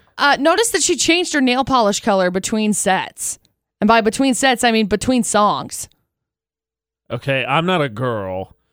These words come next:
Speaker 2: and I don't wear
Speaker 1: Surprise.
Speaker 2: nail polish, nail pol-, nail.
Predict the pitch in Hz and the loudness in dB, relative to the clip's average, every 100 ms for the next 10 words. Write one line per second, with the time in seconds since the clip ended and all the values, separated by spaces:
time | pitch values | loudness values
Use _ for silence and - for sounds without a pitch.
0 | _ _ _ 104 117 143 143 - 170 127 | _ _ _ -4 -2 0 0 0 0 0
1 | 131 113 131 123 120 113 - _ 123 123 | 0 -2 -4 -2 -4 -8 -14 _ -4 -4
2 | 113 135 - 110 98 92 | -4 -6 -6 -8 -12 -12